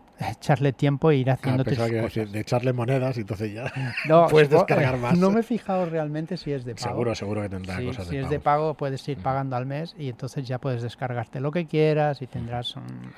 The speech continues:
Speaker 2: Bueno, una aplicación espectacular,
Speaker 1: Sí,
Speaker 2: realmente.
Speaker 1: está muy chula para hacerte cositas. Yo
Speaker 2: Sí.
Speaker 1: me he hecho una bruja bastante extraña, que, <laughs> que da miedito, pero bueno.
Speaker 2: Sí, mira,
Speaker 1: Está
Speaker 2: además las, las puedes guardar,
Speaker 1: Sí.
Speaker 2: dejártelas en tu perfil
Speaker 1: Y
Speaker 2: y
Speaker 1: las
Speaker 2: todo
Speaker 1: pues,
Speaker 2: eso.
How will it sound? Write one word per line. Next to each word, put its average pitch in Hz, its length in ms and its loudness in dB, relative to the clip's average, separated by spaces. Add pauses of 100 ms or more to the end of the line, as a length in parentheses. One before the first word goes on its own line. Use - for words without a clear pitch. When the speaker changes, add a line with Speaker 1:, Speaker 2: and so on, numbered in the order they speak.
(1040)
Speaker 2:
Bueno, 120 320 4
una 127 140 0
aplicación 131 840 0
espectacular, 98 840 -6
Speaker 1:
Sí, 147 220 -2
Speaker 2:
realmente. 95 360 -4
Speaker 1:
está 151 60 2
muy 151 320 4
chula 120 400 -2
para 113 160 -4
hacerte 127 380 -6
cositas. 139 680 0
Yo 170 60 -12 (140)
Speaker 2:
Sí. - 20 0
Speaker 1:
me 160 80 2
he 147 40 0
hecho - 120 -4
una 135 120 0
bruja 131 260 -2
bastante 120 420 -6
extraña, 127 480 -8
que, 151 140 -4
<laughs> - 1300 -12
que 139 100 -6
da 123 140 0
miedito, 131 460 -4 (100)
pero 139 220 -4
bueno. 156 180 -8 (1300)
Speaker 2:
Sí, - 200 -10
mira, 90 140 -8
Speaker 1:
Está 90 120 -8 (100)
Speaker 2:
además 107 160 -6
las, 98 320 -8
las 113 180 -8
puedes 110 520 -2
guardar, 113 640 0
Speaker 1:
Sí. 107 40 -6
Speaker 2:
dejártelas 101 540 -8
en 98 80 -14
tu 104 100 -12
perfil 95 360 -8
Speaker 1:
Y - 20 -2
Speaker 2:
y - 40 0
Speaker 1:
las 120 140 -4
Speaker 2:
todo 98 120 -8
Speaker 1:
pues, 101 120 -4
Speaker 2:
eso. 104 220 -12